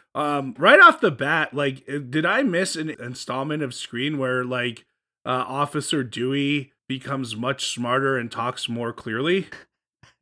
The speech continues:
Speaker 2: It's funny you ask that. And I'm wondering if we are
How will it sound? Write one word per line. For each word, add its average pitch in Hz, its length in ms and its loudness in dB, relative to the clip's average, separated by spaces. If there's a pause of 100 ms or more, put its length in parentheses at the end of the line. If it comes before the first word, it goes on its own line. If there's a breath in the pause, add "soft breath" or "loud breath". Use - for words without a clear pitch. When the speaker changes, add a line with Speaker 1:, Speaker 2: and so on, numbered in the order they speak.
(180)
Speaker 2:
It's 147 140 0
funny 165 340 2
you 180 160 0 (100)
ask - 340 -6
that. 135 280 4 (300 loud breath)
And 165 100 8
I'm 262 160 10
wondering 185 640 8
if 139 220 4
we 143 380 6 (120)
are 117 460 8